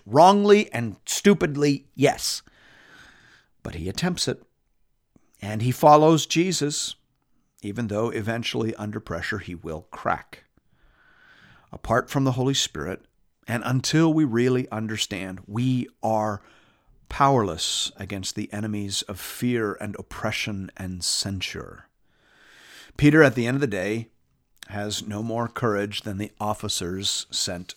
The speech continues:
to arrest them. Jesus, on the other hand, is resolved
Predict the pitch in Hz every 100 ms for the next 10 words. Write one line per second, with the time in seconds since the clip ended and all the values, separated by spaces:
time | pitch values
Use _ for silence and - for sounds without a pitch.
0 | _ - 90 82 - 101 101 - - 60
1 | 57 _ _ _ _ _ _ _ _ -
2 | - - - 120 233 208 123 127 139 120
3 | 113 101 104 92 92 82 127 - 120 123
4 | 123 117 123 123 123 135 113 78 69 -